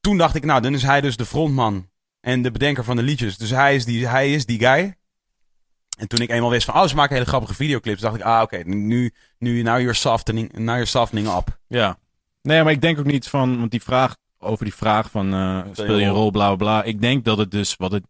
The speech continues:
Speaker 2: in mijn optiek is, is dat je niet per se een rol speelt.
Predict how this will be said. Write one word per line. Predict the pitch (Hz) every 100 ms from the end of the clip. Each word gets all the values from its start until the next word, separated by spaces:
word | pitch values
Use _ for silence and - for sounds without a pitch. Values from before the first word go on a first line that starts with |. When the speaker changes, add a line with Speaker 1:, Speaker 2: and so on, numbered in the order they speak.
| _
Speaker 2:
in | 107 104
mijn | 113 107
optiek | 101 113 -
is, | 110 123 -
is | 110
dat | 107 107
je | 107 101
niet | 101 104 - _ _ _ _ _ -
per | 110
se | - 120
een | 107
rol | 101 123
speelt. | 131 - 110 -